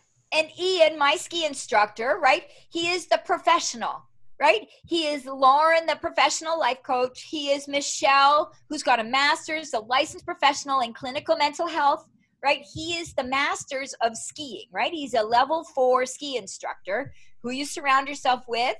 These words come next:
you know, you gotta jump and you jump all the way in, but you still surround yourself with people that give you a professional coaching so you can personally jump in, right?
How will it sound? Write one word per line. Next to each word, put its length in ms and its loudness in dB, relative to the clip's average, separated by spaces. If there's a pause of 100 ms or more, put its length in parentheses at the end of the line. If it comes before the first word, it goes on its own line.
(360)
you 100 -8
know, 80 -2
you 140 -6
gotta 260 4
jump 460 0
and 120 -2
you 100 -10
jump 300 -2
all 200 0
the 100 -6
way 280 0 (140)
in, 180 -8 (580)
but 180 4
you 160 -4
still 320 -2
surround 480 -2
yourself 500 2
with 260 -10
people 600 -2 (360)
that 240 4
give 180 -4
you 400 -4 (320)
a 80 4
professional 840 0
coaching 840 2 (180)
so 120 -6
you 260 -6
can 400 -2 (120)
personally 640 -8
jump 320 -6
in, 260 -8
right? 280 -2